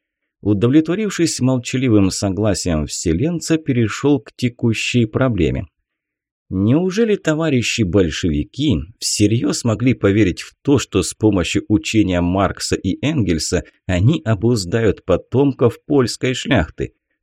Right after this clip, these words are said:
Тот же Сталин, на портреты которого в твоём мире готовы молиться, словно на икону. "Кстати, о Сталине", тотчас отреагировал Старлей из будущего, стараясь поскорее сменить тему обсуждения.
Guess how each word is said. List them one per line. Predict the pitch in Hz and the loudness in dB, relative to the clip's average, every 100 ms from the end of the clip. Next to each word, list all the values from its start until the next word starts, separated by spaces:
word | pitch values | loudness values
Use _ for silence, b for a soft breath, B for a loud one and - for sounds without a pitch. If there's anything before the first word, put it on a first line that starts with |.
| _ | _
Тот | 156 156 | 2 4
же | 127 143 | 2 -2
Сталин, | - - 185 95 76 | -2 -6 -2 0 0
на | - 90 95 | -2 -2 0
портреты | 123 120 160 131 98 | -2 -2 -4 -2 -2
которого | 101 - 104 95 | -2 0 2 2
в | - | 0
твоём | 98 98 95 98 | -2 0 2 2
мире | 104 92 | 2 0
готовы | 85 95 - 110 92 85 | 2 0 0 0 2 2
молиться, | 85 78 87 147 - 135 | 2 0 0 -4 -2 0
словно | 117 - 151 123 123 | 0 -2 -2 0 0
на | 120 123 143 | 2 0 -2
икону. | - 147 87 - - _ _ _ _ _ _ _ _ _ | 0 0 0 -2 -10 _ _ _ _ _ _ _ _ _
"Кстати, | - - - 226 220 | -10 -6 -2 0 0
о | 185 | 0
Сталине", | - - 208 110 82 - - - _ | -2 -2 0 2 2 0 -8 -20 _
тотчас | - 190 - 156 - | -2 -2 0 -2 -2
отреагировал | 98 - 110 110 107 143 127 101 | -6 -2 2 2 2 0 2 2
Старлей | - - 107 107 95 | 0 -4 -2 0 0
из | 87 | -2
будущего, | 104 175 160 - 139 131 | -4 0 0 2 -2 -2
стараясь | - - 127 120 - | -4 -2 0 0 0
поскорее | - 101 - 110 101 | 0 0 -2 2 2
сменить | - 120 104 - | 2 2 0 0
тему | - 101 90 | 0 0 2
обсуждения. | 87 - 113 110 98 80 71 | -2 0 -2 0 0 0 -2